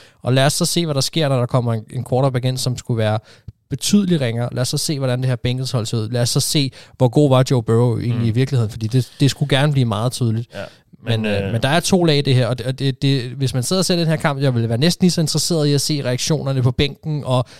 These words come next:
Speaker 1: øh, spillernes ansigter, du ved, alle sådan nogle ting,
Speaker 2: Ja.
Speaker 1: der, hvor man sidder og læser på, hvordan ser det her hold ud lige nu, hvor Joe Burrow ikke spiller.
Speaker 2: Ja, ja.
Speaker 1: Er det Zach Taylors hold, eller er det Joe Burrows hold? Og hvis det er Joe Burrows hold, hvad sker der så med Zach Taylor?
Speaker 2: Mm.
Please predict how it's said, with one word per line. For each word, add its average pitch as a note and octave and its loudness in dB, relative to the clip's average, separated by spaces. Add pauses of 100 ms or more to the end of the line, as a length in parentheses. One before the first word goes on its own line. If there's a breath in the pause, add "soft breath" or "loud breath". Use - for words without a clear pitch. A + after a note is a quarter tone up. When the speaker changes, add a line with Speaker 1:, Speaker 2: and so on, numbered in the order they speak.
(140 loud breath)
Speaker 1:
øh, A2+ -2
spillernes C#3 2
ansigter, C#3 -2
du B2+ -2
ved, B2 -2
alle D#3+ 0
sådan - -2
nogle D#3+ 2
ting, D#3+ 0
Speaker 2:
Ja. D3+ 0
Speaker 1:
der, D3+ 0
hvor C#3 2
man C#3+ 0
sidder D3 0
og C#3+ 0
læser D3 -2
på, C#3+ -2
hvordan C3+ -2
ser D3+ -2
det C#3+ 0
her C#3+ 2
hold C3 0
ud D3+ 2
lige C#3 -2
nu, C3 -2 (140)
hvor A#2+ -6
Joe A#2+ -2
Burrow A#2+ 0
ikke G#2+ -4
spiller. A#2 -4 (100)
Speaker 2:
Ja, A#2 -4
ja. G2+ -4
Speaker 1:
Er C#3 2
det A#2+ 2
Zach A2+ -2
Taylors F3+ 2
hold, F3 4 (400 loud breath)
eller C#3+ 2
er B2 4
det A2+ 0
Joe A2 2
Burrows D#3 2
hold? C#3+ 0
Og C3 -2
hvis B2 -2
det B2+ -2
er A2+ 0
Joe A#2 2
Burrows C3+ 2
hold, C3+ 0
hvad B2+ -2
sker B2+ -2
der - -6
så B2 -2
med A2+ 0
Zach G#2+ -4
Taylor? G#2+ -4 (120)
Speaker 2:
Mm. G#2+ -8